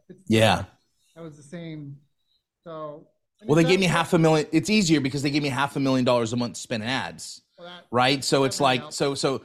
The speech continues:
Speaker 1: <laughs>
Speaker 2: it's taking, it's taking direct response and applying it to a SaaS, software as a service company, and trying to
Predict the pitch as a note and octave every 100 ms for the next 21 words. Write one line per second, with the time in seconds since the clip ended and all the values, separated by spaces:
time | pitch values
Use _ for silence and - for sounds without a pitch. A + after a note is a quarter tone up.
0 | - C#4+ A#3+ D3+ - - F#3 F3+ E3+ D3+
1 | C#3+ D#3 - - F3+ F3+ D#3 C3 C#3 C3+
2 | C3+ C3+ - - C#3 C3 B2 - C3 A#2+
3 | G#2+ - C#3 C3+ C3+ C3 A#2 A2 G#2+ _
4 | _ _ _ - - C3 B2 B2 A2+ A#2
5 | - - B2+ A#2 A#2 - - A#2+ A2+ B2+
6 | A#2+ A#2+ - A#2 A2 G#2+ - A#2+ A#2 A2+
7 | G#2+ G#2+ - - _ A#2 A#2 - C#3 B2
8 | A#2+ A#2+ - A#2+ A2+ A2 A2 G#2+